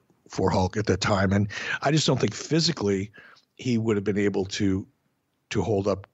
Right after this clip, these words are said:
to any kind of a regular reality show schedule. And that's one thing that people don't realize. You know, you watch a half hour reality show or a one hour reality show, and, you know, like anything else, you know, it looks easy, but it's really, really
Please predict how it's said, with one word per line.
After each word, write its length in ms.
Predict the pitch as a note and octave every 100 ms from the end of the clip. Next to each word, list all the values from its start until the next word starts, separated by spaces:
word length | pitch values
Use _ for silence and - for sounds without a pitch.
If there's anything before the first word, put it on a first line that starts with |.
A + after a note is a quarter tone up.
| -
to 200 | A#2 F#2+
any 180 | A2 G#2
kind 240 | G2 A2
of 80 | G2
a 40 | F#2+
regular 540 | G2 G2+ G2+ G2+ G2
reality 520 | F#2 G2+ G2+ G2 G2
show 200 | - G#2+
schedule. 400 | F#2+ - A#2 A#2
And 80 | C3+
that's 160 | G#3 -
one 200 | D#4 C4+
thing 160 | C4
that 140 | F3+ -
people 260 | E3+ C#3+
don't 200 | A#2+ A2 G2
realize. 640 | A2 A#2 G2 D2+ - - - - - - -
You 60 | C3
know, 80 |
you 140 | A#2+ B2+
watch 280 | D3 C#3+ C#3+
a 60 |
half 300 | A2 B2+ B2
hour 240 | B2 A#2+ A2
reality 440 | A2 A2+ G#2+ G#2+
show 280 | - A2 G#2
or 180 | G#2 G2
a 60 |
one 200 | G2 G#2+
hour 220 | G#2 G#2 G2
reality 480 | G2+ G2+ G2 G2
show, 380 | F#2+ - G2 G2
and, 180 | F#2+ F#2 - - - - - -
you 100 | -
know, 180 | G#2 G2 -
like 180 | E3 D#3+
anything 320 | E3 D3+ D3+
else, 400 | B2 B2+ - -
you 80 | B2
know, 240 | A#2+ B2 - _
it 160 | - A2
looks 260 | A#2 -
easy, 440 | A2+ A2+ A#2 C3 C#3 - - - - -
but 280 | G#2+ G#2+ C3+
it's 260 | E3 - -
really, 880 | C3 A2+ B2+ D#3 G3+ D3 G2+ F2 - -
really 460 | A2+ A2 C3 B2